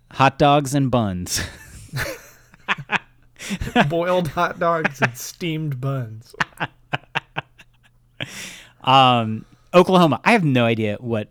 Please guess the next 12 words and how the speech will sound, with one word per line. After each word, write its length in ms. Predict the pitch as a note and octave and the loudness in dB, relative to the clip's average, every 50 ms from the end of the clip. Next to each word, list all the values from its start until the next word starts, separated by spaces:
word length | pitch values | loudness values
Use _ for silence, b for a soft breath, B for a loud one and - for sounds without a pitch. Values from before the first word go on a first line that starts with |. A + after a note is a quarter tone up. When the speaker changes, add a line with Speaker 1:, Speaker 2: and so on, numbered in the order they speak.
| _ _ _ - | _ _ _ -20
Speaker 1:
food 300 | - - - B2+ A#2 G#2+ | -12 -2 0 0 0 2
they're 160 | A#2 A2+ G#2+ | 0 -2 -4
famous 340 | - - A2 G2+ G#2 G#2 - | -4 -6 -6 -6 -6 -6 -6
for. 320 | - C#3 C#3+ D3+ E3+ - - - - | -4 -4 -2 -2 -4 -6 -12 -12 -10
So 720 | - - - - A2+ G#2+ G#2+ G#2+ G#2 G2+ G2 G2 G2 - _ _ - | -8 -8 -4 -4 -4 -4 -4 -4 -6 -6 -8 -8 -10 -12 _ _ -10
Speaker 2:
Maize. 560 | C3 B2 A#2+ B2+ C3+ D3 D#3 E3 - - - _ _ _ _ _ _ _ _ | -8 -6 -6 -4 -6 -6 -6 -8 -12 -18 -20 _ _ _ _ _ _ _ _
Speaker 1:
Maize. 480 | - B2+ A#2+ A#2+ B2 B2+ C#3 D#3 - - | -2 0 2 2 2 0 0 -2 -4 -6
Uh, 320 | - A#2 A2+ A2+ A#2 A#2 A#2 | -6 -4 -2 -2 -2 -2 -2
it 80 | C3 | -2
might 220 | B2 B2+ B2+ G#2+ - | 0 0 0 0 0
be 760 | - A#2+ A#2 A#2 A2+ A2+ A2 G#2+ G#2 G#2 G2+ G2+ G2 G2+ G2 | -2 -2 0 0 -2 -2 -4 -4 -6 -6 -6 -8 -8 -10 -10
sunflower. 1160 | - - - - A#2+ A2+ B2 B2 A#2+ - - D#3 C3+ C#3+ F3+ F#3+ A3 B3 C4+ C4+ C#4 C#4+ C#4+ | -10 -8 -6 -4 -4 -4 -4 -6 -10 -8 -6 -6 -4 -4 -4 -6 -6 -6 -8 -8 -10 -10 -12